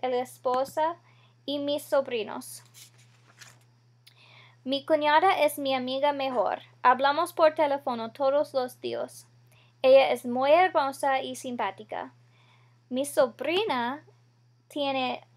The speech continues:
dos años y ella es muy inteligente. A veces es miedo.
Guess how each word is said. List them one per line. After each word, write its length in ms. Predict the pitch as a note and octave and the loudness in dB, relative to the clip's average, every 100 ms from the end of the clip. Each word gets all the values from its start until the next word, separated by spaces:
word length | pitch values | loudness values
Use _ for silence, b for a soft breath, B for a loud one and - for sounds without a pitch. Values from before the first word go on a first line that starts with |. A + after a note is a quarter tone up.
| A#3+ | -12
dos 500 | A3 B3+ C#4+ E4 - | 0 4 4 4 0
años 680 | C#4 C4+ B3 G#3+ C4+ - - _ _ _ _ _ _ _ _ _ _ _ - | -2 -2 -2 -4 -6 -10 -20 _ _ _ _ _ _ _ _ _ _ _ -12
y 260 | C4+ C4+ | -6 -2
ella 340 | C4+ C4 B3+ A#3+ | 2 2 2 -2
es 120 | A#3 | -4
muy 440 | A#3 A#3+ D4 E4+ | -6 -2 2 2
inteligente. 960 | C4+ A#3 A#3+ B3+ A3+ B3 A#3 - - - _ b b b b b _ _ _ _ _ | 0 -2 -6 -6 -6 -8 -10 -10 -14 -14 _ b b b b b _ _ _ _ _
A 140 | - A#3 | 4 4
veces 500 | G#3+ C4+ C#4+ B3 A#3+ | 6 4 4 0 -2
es 180 | G#3+ A3 | -6 -4
miedo. 520 | G#3+ G#3 G3 D#3 | -4 -2 -2 -6